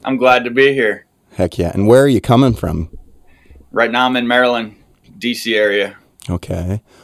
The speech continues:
Speaker 2: Well, I have never been to Maryland, so that is definitely, as you know, it is on my bucket list to make it out there. Maryland is not where we met. We met at Hill Air Force Base when you got there. Prior to getting to Hill, where'd you come from, Kenny?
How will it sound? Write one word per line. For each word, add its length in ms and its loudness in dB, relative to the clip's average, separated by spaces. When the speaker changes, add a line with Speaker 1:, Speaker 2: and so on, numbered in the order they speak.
Speaker 2:
Well, 180 0
I 200 0
have 200 0
never 300 0
been 260 2
to 100 -6
Maryland, 480 -2
so 180 0
that 180 0
is 160 -4
definitely, 560 -4
as 220 -6
you 140 2
know, 360 -2
it 140 -4
is 140 -6
on 160 -2
my 100 -4
bucket 340 -4
list 240 -6
to 60 -4
make 220 -4
it 80 -4
out 240 0
there. 240 -8
Maryland 480 4
is 140 -2
not 340 0
where 180 0
we 140 2
met. 340 -2
We 140 2
met 260 0
at 140 -4
Hill 220 0
Air 160 2
Force 320 -2
Base 420 -4
when 160 0
you 100 0
got 240 -2
there. 300 -2
Prior 500 0
to 120 -8
getting 340 -2
to 60 -2
Hill, 400 -4
where'd 260 -4
you 60 -2
come 240 0
from, 240 -8
Kenny? 380 -8